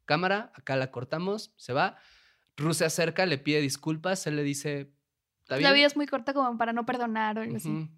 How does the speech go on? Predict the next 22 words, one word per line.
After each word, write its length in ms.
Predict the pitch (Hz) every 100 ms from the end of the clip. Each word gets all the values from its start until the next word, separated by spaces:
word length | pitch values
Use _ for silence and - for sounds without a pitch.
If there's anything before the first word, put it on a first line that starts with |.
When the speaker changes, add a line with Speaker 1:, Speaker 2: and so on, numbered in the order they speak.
| -
Speaker 1:
¿no? 200 | 143 165
Y 220 | 139 - _
ahí 260 | 120 131 135
dice 220 | 139 151
una 180 | 139 139
cosa 560 | 135 - 135 131 123 - _ _ _ -
muy 180 | 139
bonita, 540 | 143 147 143 139 127 151
eh, 500 | 123 117 113 113 113
<laughs> 180 | 131 180
que, 0 |
que, 120 | 143
que 260 | - - 120
creo 180 | 135 127
que 60 |
es 100 | 135
lo 100 | 135
que 80 | 127
dice 760 | 123 120 120 117 113 98 98 -
Ru, 220 | 131 123 123
de 100 | 117
que, 380 | 123 117 110